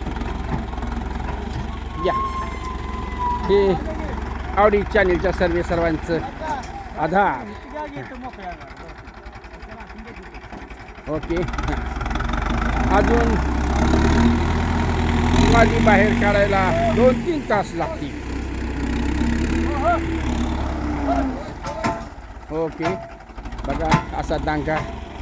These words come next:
लोट सुरू झालेला आहे. हिंदुस्तान की जय हो.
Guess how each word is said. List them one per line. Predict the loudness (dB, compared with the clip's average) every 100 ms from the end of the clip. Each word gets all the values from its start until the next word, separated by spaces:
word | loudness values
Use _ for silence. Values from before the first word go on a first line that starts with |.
| -12 -12 -12 -12 -12 -12 -12 -12 0
लोट | 4 4
सुरू | 2 -4 -2 0
झालेला | 2 2 2
आहे. | 2 2 -2 -6 -12 -16 -16 -18 -18 -18 -18 -20 -18 -8 0
हिंदुस्तान | 2 2 0 0 0 2 0
की | -2 -4
जय | 0 2 4
हो. | 2 0